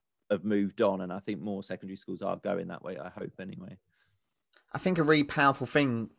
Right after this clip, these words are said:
Speaker 2: to answer your original question, Mike, is as a secondary teacher, going to visit a primary school, going into their lessons, doing observation,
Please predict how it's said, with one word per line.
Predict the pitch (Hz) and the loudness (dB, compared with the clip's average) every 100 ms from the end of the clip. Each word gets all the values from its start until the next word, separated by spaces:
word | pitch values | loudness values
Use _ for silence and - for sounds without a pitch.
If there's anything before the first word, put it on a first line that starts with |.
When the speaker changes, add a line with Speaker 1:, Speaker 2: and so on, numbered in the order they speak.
| - | -4
Speaker 2:
to | 123 | 0
answer | 120 - | 0 0
your | 110 | -2
original | 107 101 98 | -2 -4 -4
question, | - - 95 | -4 -4 -4
Mike, | 92 - | -4 -4
is | 98 - | -4 -2
as | 156 | 0
a | 143 | 2
secondary | 156 127 98 | 0 0 -4
teacher, | 107 98 95 - - - _ _ | -6 -6 -8 -12 -20 -20 _ _
going | 160 175 208 | 10 10 10
to | 202 | 6
visit | 170 175 175 | 6 6 6
a | |
primary | - - 151 143 131 123 117 | 4 4 4 6 2 -2 -2
school, | - - 143 107 95 95 - 127 | -4 2 6 6 4 0 -6 6
going | 139 156 | 8 8
into | 151 143 | 4 4
their | 135 | 6
lessons, | 127 123 117 117 | 6 4 0 0
doing | 139 127 | 2 2
observation, | 117 127 120 113 | 2 2 0 0